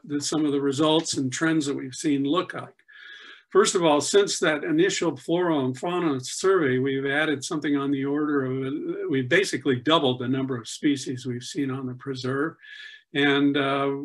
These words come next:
we have now counted over seven thousand individual butterflies over the, uh, twelve counts that have been run on the preserve. The typical fall count, uh, well, and then there's these, these, this graph,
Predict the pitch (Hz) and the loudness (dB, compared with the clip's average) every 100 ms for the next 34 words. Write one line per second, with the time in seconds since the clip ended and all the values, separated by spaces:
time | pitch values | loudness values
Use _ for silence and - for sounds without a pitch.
0 | - 247 165 147 143 135 147 151 156 151 | -10 -6 0 0 2 0 2 4 4 2
1 | - - - _ - 175 175 180 180 175 | -4 -14 -20 _ -4 2 4 6 4 4
2 | 147 151 127 - 185 180 156 147 - 170 | 0 0 0 0 0 2 0 -2 -4 0
3 | 180 175 160 165 160 160 151 147 143 143 | 2 2 2 2 2 2 0 -2 0 2
4 | 143 131 147 156 - 135 123 123 123 131 | 2 0 0 0 -2 -6 -4 -4 -2 -2
5 | 127 127 127 123 123 127 123 127 120 - | -2 -2 -2 -2 -2 -2 -4 -6 -8 -8
6 | - 156 143 127 - 143 131 123 135 123 | -2 0 0 -2 -2 0 0 -4 -4 -4
7 | 123 123 123 131 127 127 117 - 135 120 | -6 -6 -4 -2 -2 -4 -6 -8 -8 -2
8 | 139 135 110 - _ _ - - - - | 0 -2 -4 -14 _ _ -20 -20 -20 -20
9 | - - 143 208 208 202 185 - 180 190 | -12 -6 4 4 4 2 2 2 4 2
10 | - 180 180 220 - - 160 156 151 202 | 2 2 2 0 -6 -14 -8 -4 -4 0
11 | 156 151 160 165 165 143 185 139 139 - | 2 4 6 6 6 4 0 0 -2 -2
12 | 147 135 127 143 131 127 - 165 165 185 | -4 -2 -2 -4 -4 -4 -2 0 2 0
13 | - | -4